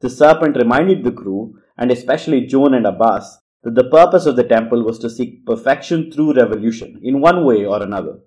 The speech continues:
The crew decided that the best way to ensure this was to deliver the Skovlander royals, Catherine and Johannes, to one of the leaders of the local Skov community in Uduasha, Freya. Joan's old friend and rival Marion would be able to help them,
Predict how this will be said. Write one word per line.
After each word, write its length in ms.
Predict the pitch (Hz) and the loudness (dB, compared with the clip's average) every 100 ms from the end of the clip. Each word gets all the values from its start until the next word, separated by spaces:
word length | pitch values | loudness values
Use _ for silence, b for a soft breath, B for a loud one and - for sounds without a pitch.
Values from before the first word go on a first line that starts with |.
| _ _ _ _ _ _ _ _ | _ _ _ _ _ _ _ _
The 80 | 156 | -4
crew 220 | - 226 | 2 2
decided 420 | 180 165 151 139 | 4 2 2 2
that 120 | 120 113 | -4 -4
the 80 | |
best 340 | 113 135 135 - | 0 0 -2 -4
way 440 | 120 123 113 - B B | -2 -2 -2 -6 B B
to 120 | 135 | -2
ensure 360 | 127 113 180 185 | -2 0 4 4
this 340 | 117 - - _ _ - | 4 -6 -12 _ _ -6
was 280 | 127 135 139 | 0 0 -2
to 80 | |
deliver 420 | 123 123 127 170 165 | -4 0 4 6 4
the 80 | |
Skovlander 680 | 135 - 131 127 123 113 107 | 2 0 0 2 2 0 0
royals, 520 | 107 120 98 131 - _ | 2 2 0 -8 -16 _
Catherine 400 | 123 117 123 123 | -4 -2 -2 -2
and 160 | 113 104 | -2 -6
Johannes, 560 | 101 123 110 92 - _ _ _ - | -8 -6 -8 -10 -16 _ _ _ -2
to 60 | |
one 160 | 160 190 | 2 2
of 100 | 190 | 4
the 80 | 165 | 2
leaders 400 | 160 165 165 156 | 2 2 2 2
of 80 | |
the 80 | 143 | 2
local 340 | 131 135 143 127 | 2 2 0 -4
Skov 480 | - 131 127 123 | -2 2 2 2
community 480 | 131 117 120 117 117 | -2 -2 0 -2 -4
in 120 | 113 | -6
Uduasha, 640 | 117 113 104 101 98 - - _ _ _ _ | -6 -6 -2 -2 -4 -12 -18 _ _ _ _
Freya. 540 | _ - 107 92 - _ _ _ _ _ _ _ _ _ _ | _ -4 -4 -4 -10 _ _ _ _ _ _ _ _ _ _
Joan's 360 | 175 202 202 - | 2 2 0 -2
old 300 | 160 165 160 | 2 2 2
friend 320 | 147 143 135 | 2 2 2
and 140 | 110 101 | -2 2
rival 300 | 120 120 117 | 2 2 0
Marion 440 | 107 110 117 104 | 0 -2 -2 -4
would 140 | 107 113 | -6 -4
be 160 | 123 | 0
able 160 | 135 127 | 0 0
to 100 | 120 | 0
help 260 | 147 147 | 0 0
them, 200 | 98 - | -4 -12